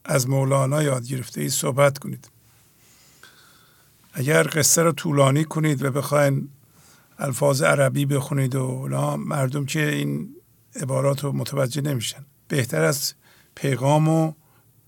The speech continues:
لب و لباب و به اصطلاح در بیارین، اون نتیجه رو به ما بدین که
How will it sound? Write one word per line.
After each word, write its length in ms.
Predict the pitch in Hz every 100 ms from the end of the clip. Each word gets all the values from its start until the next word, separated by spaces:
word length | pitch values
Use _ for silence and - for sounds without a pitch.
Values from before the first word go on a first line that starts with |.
| _ _ _ -
لب 280 | 139 139 156
و 60 |
لباب 400 | 139 127 143 151 156 - 214 165
و 140 | 143
به 140 | 139
اصطلاح 460 | 131 - 143 147 131
در 280 | - 143 143
بیارین، 440 | 147 151 151 147
اون 260 | 143 135 139 - - - _ _ -
نتیجه 440 | 143 139 143 147
رو 100 | 151
به 80 | 135
ما 180 | 127 120
بدین 420 | 123 131 127 127 _ _ _ _ _ - - _ _ _ _ _ _
که 140 | -